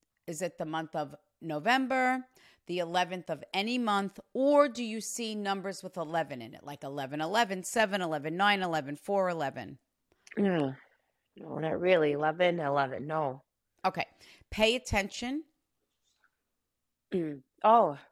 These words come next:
Speaker 2: Okay, so my son's, try-, you know, he's,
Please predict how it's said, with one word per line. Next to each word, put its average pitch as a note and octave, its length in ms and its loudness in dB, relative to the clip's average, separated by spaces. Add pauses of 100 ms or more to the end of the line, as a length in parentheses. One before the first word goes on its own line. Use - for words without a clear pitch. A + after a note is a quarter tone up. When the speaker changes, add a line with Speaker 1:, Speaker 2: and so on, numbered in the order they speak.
(960)
Speaker 2:
Okay, G3 220 2
so F#3+ 320 4 (1300)
my F#3 140 0
son's, G3+ 340 0
try-, F#3 260 -4
you E3 100 -2
know, D#3+ 140 -4
he's, D#3 280 -14